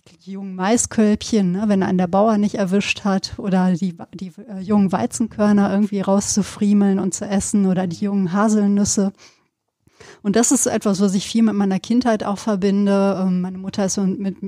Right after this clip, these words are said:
mit mir oder mit meinen Geschwistern auch immer los. Und wir haben dann Brombeeren und Himbeeren gesammelt. Oder auch im Herbst dann die Pilze.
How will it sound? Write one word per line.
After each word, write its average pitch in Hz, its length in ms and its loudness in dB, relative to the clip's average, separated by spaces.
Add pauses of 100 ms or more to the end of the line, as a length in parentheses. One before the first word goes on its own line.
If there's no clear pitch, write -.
(120)
mit 190 140 -16
mir 202 240 -2
oder 190 160 4
mit 190 100 0
meinen 190 200 2
Geschwistern 202 480 0
auch 185 100 -2
immer 185 180 2
los. 202 360 0
Und 196 40 0
wir 190 60 -2
haben 185 120 -2
dann 185 120 0
Brombeeren 208 540 2
und 185 140 0
Himbeeren 220 360 0
gesammelt. 196 540 0 (500)
Oder 190 240 -2
auch 165 120 -2
im 180 120 -2
Herbst 185 460 -6
dann 180 140 0
die 175 60 -4
Pilze. 220 600 0